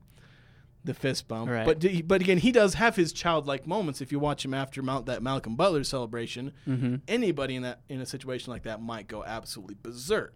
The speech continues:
Speaker 2: Right.
Speaker 1: But when Tom Brady throws his sixth touchdown in a fifty-nine to zero blowout, it's like,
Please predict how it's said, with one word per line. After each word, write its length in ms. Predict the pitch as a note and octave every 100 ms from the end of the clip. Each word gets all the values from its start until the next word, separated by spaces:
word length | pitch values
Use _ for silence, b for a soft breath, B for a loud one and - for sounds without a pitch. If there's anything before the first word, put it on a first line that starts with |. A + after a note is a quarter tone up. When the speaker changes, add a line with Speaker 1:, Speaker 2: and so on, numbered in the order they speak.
| -
Speaker 2:
Right. 220 | B2 - b b
Speaker 1:
But 80 | D#3+
when 100 | D#3+
Tom 200 | E3+ A3
Brady 160 | F#3+ D#3
throws 220 | E3+ E3
his 140 | C#3+ -
sixth 400 | - F3+ - -
touchdown 680 | F#3 F3+ - B2+ G#2+ A#2 C#3+ b b b b
in 120 | D3
a 40 | C3
fifty-nine 440 | F3+ D#3+ D3+ D3
to 60 | C#3
zero 220 | C#3+ C3+
blowout, 400 | C3 F3+ D#3 C3
it's 140 | B2+
like, 260 | C#3+ C3